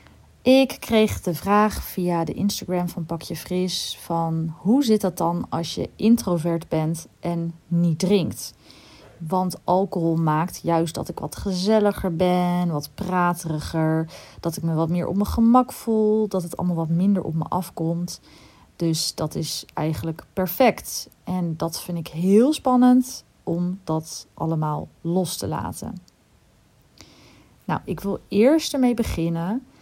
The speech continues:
dat het al heel goed is dat je dus bij jezelf herkent hoe jij bent in sociale situaties.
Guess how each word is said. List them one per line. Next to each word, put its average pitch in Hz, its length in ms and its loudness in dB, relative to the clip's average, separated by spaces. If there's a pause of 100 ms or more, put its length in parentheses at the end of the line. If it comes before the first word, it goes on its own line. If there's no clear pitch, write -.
(300)
dat 170 400 0 (160)
het 180 220 -4
al 185 160 -2
heel 180 240 2
goed 302 360 0
is 190 220 -4
dat 190 220 -4
je - 60 -6
dus 175 180 -4
bij 175 220 0
jezelf 170 680 -2
herkent 190 760 0
hoe 196 220 2
jij 190 240 2
bent 170 460 -2
in 175 240 -2
sociale 165 520 -2
situaties. - 1040 -4